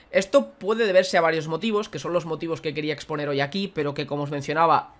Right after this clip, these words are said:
lo expondremos mejor en el directo de posiblemente hoy. Me gustaría hablar de esto, insisto, así que no dudéis en pasaros por el directo, en el cual habrá más personas que den su punto de vista al respecto de esto.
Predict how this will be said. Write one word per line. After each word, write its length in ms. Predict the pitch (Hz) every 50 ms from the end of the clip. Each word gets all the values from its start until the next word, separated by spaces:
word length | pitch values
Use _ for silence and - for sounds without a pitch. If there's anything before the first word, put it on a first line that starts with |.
| _ -
lo 200 | - 151 151 151
expondremos 600 | 147 - - - 156 151 151 165 175 196 185 170
mejor 320 | 175 165 - 180 180 175
en 100 | 170 165
el 180 | 160 156 151 147
directo 440 | 147 147 165 165 165 - - 165 151
de 180 | 151 160 147
posiblemente 760 | 135 - - - 143 - 190 196 226 226 214 196 185 - 151 151
hoy. 320 | 151 170 202 240 233 - -
Me 80 | - 143
gustaría 360 | 143 143 143 - 156 165 165
hablar 220 | 156 156 147 143 143
de 100 | 156 165
esto, 160 | 175 - 175
insisto, 460 | 160 135 - 156 151 - 190 202 202 - - - - -
así 200 | - 143 - 151
que 120 | 139 160 143
no 240 | 117 139 151 156
dudéis 220 | 156 156 156 143 -
en 80 | 147
pasaros 260 | 135 139 139 151 143 139
por 140 | - 143
el 40 | 139
directo, 380 | 135 135 147 139 - 220 269 - - _ _ _ _ _ _ _ _ _ _ _ _ _ - - -
en 100 | - 160
el 100 | 156 151
cual 200 | 135 160 170 170
habrá 240 | 160 156 160 165 -
más 280 | - 151 156 165 170
personas 440 | - - 131 135 - 160 175 196 185
que 80 | - 156
den 100 | 156 147
su 140 | - 151 -
punto 220 | 151 151 135 151
de 40 | 147
vista 220 | 147 143 143 156
al 80 | 147 139
respecto 340 | 147 143 151 143 139 - 143
de 80 | 160
esto. 280 | 180 175 - 214 214